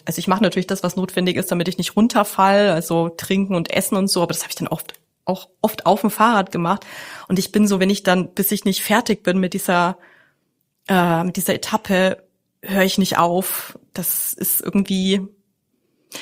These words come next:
das ist nicht, äh, also das ist jetzt nicht erwachsen aus irgendeinem Art von, äh, ja,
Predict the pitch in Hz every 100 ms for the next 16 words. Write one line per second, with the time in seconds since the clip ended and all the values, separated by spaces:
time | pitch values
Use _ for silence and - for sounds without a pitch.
0 | - 180 - 226 254 254 - - 208 202
1 | 196 196 196 190 190 208 196 - 220 -
2 | 196 196 - 196 - 202 208 190 190 190
3 | 190 - - - - - 175 - - 196
4 | 190 185 185 - 190 - - - _ _
5 | _ _ _ _ -